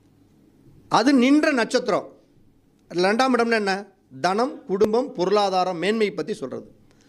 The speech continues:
அந்த அதிபதி நின்ற நட்சத்திரம் புஷ்கர நவாம்சத்துல இருந்துட்டா, பிறக்கிறப்பயே அவனுக்கு சம்பாரிச்சு வேணுங்கிற அளவுக்கு வச்சுட்டு போயிருப்பாங்க. அந்த பணத்தை வச்சு அவனுடைய வாழ்க்கை தரத்தை எப்படியோ ஓட்டிக்கலாம்.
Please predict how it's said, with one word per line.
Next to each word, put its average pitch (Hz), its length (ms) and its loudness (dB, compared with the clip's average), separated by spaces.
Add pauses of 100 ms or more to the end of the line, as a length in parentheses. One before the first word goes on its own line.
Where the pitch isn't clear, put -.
(320)
அந்த 240 320 4
அதிபதி 285 440 2
நின்ற 254 340 2
நட்சத்திரம் 214 580 0 (320)
புஷ்கர 226 380 -2
நவாம்சத்துல 208 520 0
இருந்துட்டா, 170 300 0 (360)
பிறக்கிறப்பயே 214 760 0 (1000)
அவனுக்கு 196 380 0
சம்பாரிச்சு 202 440 0
வேணுங்கிற 190 420 2
அளவுக்கு 190 280 0
வச்சுட்டு 170 260 -6
போயிருப்பாங்க. 131 380 -6 (1300)
அந்த 196 220 2
பணத்தை 226 300 4
வச்சு 208 220 2
அவனுடைய 214 320 2
வாழ்க்கை 196 320 0
தரத்தை 175 300 -2
எப்படியோ 180 260 0
ஓட்டிக்கலாம். 160 480 -4